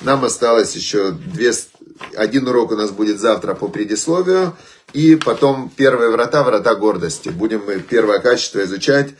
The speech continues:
это гордость. Значит, на сегодня мы заканчиваем. Э, что мы сегодня поняли? Давайте подведём итог. Что человек, который хочет,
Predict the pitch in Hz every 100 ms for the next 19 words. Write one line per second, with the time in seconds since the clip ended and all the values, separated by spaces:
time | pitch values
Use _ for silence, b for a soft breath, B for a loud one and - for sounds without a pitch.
0 | B - - 110 104 95 92 - 55 -
1 | 82 113 113 - 117 117 165 165 147 131
2 | 123 - 107 98 - 104 110 113 - _
3 | _ _ _ _ _ _ B B B B
4 | - 104 107 104 - 156 151 147 143 127
5 | 127 110 101 110 123 123 107 110 110 110
6 | 95 85 71 - 98 - 135 139 156 143
7 | 117 131 123 117 139 131 117